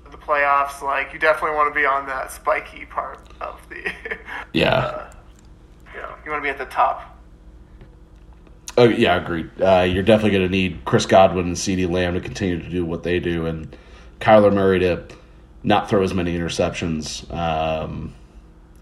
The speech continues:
Speaker 2: you know, maybe not give James Conner the ball all the time in the red zone.
Speaker 1: They are terrible at home, the Cardinals.
Speaker 2: It
Speaker 1: It doesn't make any sense to me.
Speaker 2: Yeah, yeah, I think all three of their <laughs> losses have been at home.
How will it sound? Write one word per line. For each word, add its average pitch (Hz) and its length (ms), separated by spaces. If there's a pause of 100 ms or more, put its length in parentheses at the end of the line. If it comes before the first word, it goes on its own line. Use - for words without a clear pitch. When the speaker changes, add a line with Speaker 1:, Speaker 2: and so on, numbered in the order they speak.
(380)
Speaker 2:
you 85 100
know, 73 100 (100)
maybe 87 300
not 85 340
give 85 320
James 87 300
Conner 85 280
the 80 80
ball 76 260
all 73 60
the 76 60
time 80 240
in 71 80
the 69 60
red - 180
zone. - 260 (920)
Speaker 1:
They 165 260
are 180 220
terrible - 760 (140)
at 143 140
home, - 340 (320)
the 143 300
Cardinals. - 500 (260)
Speaker 2:
It 143 160
Speaker 1:
It 160 200
doesn't 151 200
make 139 160
any - 140
sense - 300
to - 60
me. - 80 (180)
Speaker 2:
Yeah, 107 400
yeah, 117 120
I - 60
think 120 160
all 117 220
three 117 160
of 110 40
their 101 180
<laughs> - 60
losses - 360
have 92 100
been 90 140
at 87 60
home. 87 380